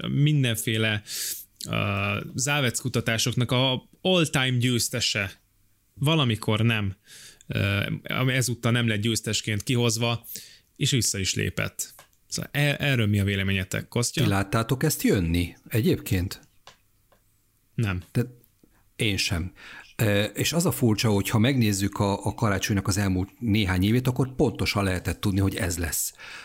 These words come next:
Speaker 2: Minél határozottabban állít valamit a Karácsony, annál kisebb valószínűséggel fog az a dolog megtörténni. A visszalépek majd, ha elüt egy villamos.
Speaker 1: <laughs>
Speaker 2: Basz, tuti, hogy lesz valami. Tehát, hogy, hogy, hogy azt nem értem, hogy én is azt mondom, ez, ní-, ní-, biztos, hogy nem fog visszalépni.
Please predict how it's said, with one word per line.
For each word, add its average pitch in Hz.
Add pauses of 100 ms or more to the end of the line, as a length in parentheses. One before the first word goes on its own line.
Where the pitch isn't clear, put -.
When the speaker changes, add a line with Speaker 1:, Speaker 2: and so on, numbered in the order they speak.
(100)
Speaker 2:
Minél 110
határozottabban 127
állít 127
valamit 131
a 131
Karácsony, 127 (200)
annál 110
kisebb 107
valószínűséggel 95
fog 98
az 98
a 92
dolog 87
megtörténni. 82 (260)
A 156
visszalépek 123
majd, 120
ha 104
elüt 104
egy 87
villamos. 90 (160)
Speaker 1:
<laughs> -
Speaker 2:
Basz, 135
tuti, 240
hogy 120
lesz 107
valami. 104 (360)
Tehát, 151
hogy, 185
hogy, 185
hogy 190
azt 220
nem 151
értem, 143
hogy 254
én 269
is 254
azt 147
mondom, 147
ez, 139 (220)
ní-, 180
ní-, 190
biztos, 165
hogy 113
nem 101
fog 117
visszalépni. 101